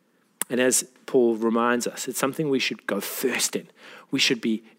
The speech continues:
excited to, to bring honor in the culture that we create. Paul writes about it here, but flicking through Scripture, you'll see Peter speaks about it and Jesus speaks about it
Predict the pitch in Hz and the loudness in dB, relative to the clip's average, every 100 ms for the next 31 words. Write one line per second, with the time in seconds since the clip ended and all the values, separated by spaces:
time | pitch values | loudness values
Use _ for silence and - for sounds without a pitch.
0 | _ - - - - - - 95 - 107 | _ -4 0 0 0 -2 -2 -2 0 0
1 | - - 95 - - 131 143 151 143 127 | -2 -8 -8 -8 -4 0 0 0 0 0
2 | 92 98 - - _ _ _ - 117 104 | -2 -10 -16 -20 _ _ _ -4 -4 -4
3 | 107 _ _ _ - - 135 - 98 - | -8 _ _ _ -10 -4 -4 -4 -6 -8
4 | 98 - 107 107 - - _ _ _ _ | -10 -8 -10 -10 -16 -18 _ _ _ _
5 | - - - 185 175 160 156 165 139 135 | -14 -6 4 6 8 6 4 2 2 0
6 | 135 - 95 - - - - _ - 107 | -2 -4 -6 -8 -18 -20 -20 _ -12 -12
7 | _ _ _ _ - 147 - 160 175 - | _ _ _ _ -4 -2 0 0 2 4
8 | 151 - 104 107 - 117 - 139 139 - | 2 0 -2 0 -2 -2 0 2 4 2
9 | - - - 117 117 117 110 110 117 117 | -4 -6 -4 -2 -2 -4 -2 0 0 0
10 | 110 - 101 - 95 92 - | -2 -2 -6 -6 -8 -12 -14